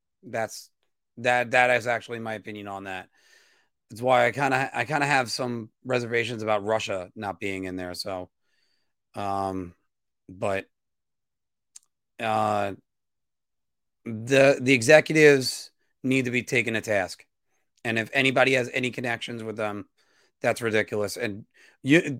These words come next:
if, if you've seen our videos on the Chicago Blackhawks channel, you know our, our opinions about that. So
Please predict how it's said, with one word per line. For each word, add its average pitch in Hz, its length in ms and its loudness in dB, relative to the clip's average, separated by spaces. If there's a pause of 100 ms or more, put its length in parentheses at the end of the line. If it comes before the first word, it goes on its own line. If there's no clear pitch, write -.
if, 147 260 6
if 147 160 4
you've 135 140 0
seen 170 260 2
our 165 280 4
videos 147 600 4
on 131 200 0
the 123 60 -4
Chicago 123 340 -2
Blackhawks 117 500 -4
channel, 113 380 -6 (280)
you 123 120 -4
know 127 180 4
our, 113 340 2
our 110 200 2
opinions 104 400 -8
about 92 280 -4
that. 92 240 -8 (460)
So 101 400 -6